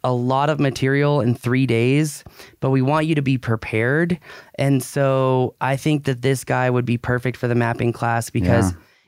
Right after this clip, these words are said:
Speaker 1: it's not as easy as some realtors and construction project managers make it out to sound like, "Oh, just fly an autonomous pattern, run the data through drone deploy, it, it'll be fine." It's like, yeah, no. So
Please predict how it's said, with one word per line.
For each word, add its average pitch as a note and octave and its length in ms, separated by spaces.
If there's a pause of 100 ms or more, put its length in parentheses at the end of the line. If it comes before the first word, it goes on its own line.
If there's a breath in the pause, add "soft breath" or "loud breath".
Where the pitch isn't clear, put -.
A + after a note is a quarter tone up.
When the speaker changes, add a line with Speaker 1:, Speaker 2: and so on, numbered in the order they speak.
Speaker 1:
it's D#3 240
not E3 300
as D#3 180
easy D3 460
as C3 120
some C3 460
realtors B2+ 760
and A#2+ 380
construction A#2+ 960
project A#2+ 320
managers A#2 400
make A2+ 160
it A2+ 60
out A2+ 120
to A#2+ 60
sound A#2 260
like, A2+ 160 (340 loud breath)
"Oh, A3+ 220
just F#3+ 240
fly G#3 240
an G#3+ 140
autonomous F#3 640
pattern, D#3+ 640 (580 soft breath)
run E3 220
the E3 80
data D3+ 440
through D3 200
drone C3+ 220
deploy, C3 340 (260)
it, B2+ 340
it'll C3 200
be B2+ 120
fine." A#2+ 280
It's A#2 120
like, A#2 220 (140)
yeah, A#2+ 340
no. G#2 460 (140)
So A#2 520